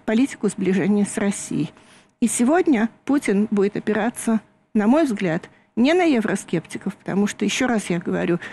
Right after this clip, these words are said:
развал Евросоюза сегодня, когда Россия полностью припёрта к стенке, когда, э, дружба с Китаем, так сказать, провалилась, потому что сам Китай находится в плохом положении,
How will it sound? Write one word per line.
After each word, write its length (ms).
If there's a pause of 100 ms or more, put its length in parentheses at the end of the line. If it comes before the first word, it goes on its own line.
(240)
развал 460
Евросоюза 760
сегодня, 680 (220)
когда 540
Россия 380
полностью 580
припёрта 540
к 80
стенке, 680 (100)
когда, 420 (420)
э, 720
дружба 440
с 100
Китаем, 460
так 200
сказать, 240
провалилась, 540
потому 160
что 140
сам 200
Китай 300
находится 440
в 60
плохом 500
положении, 540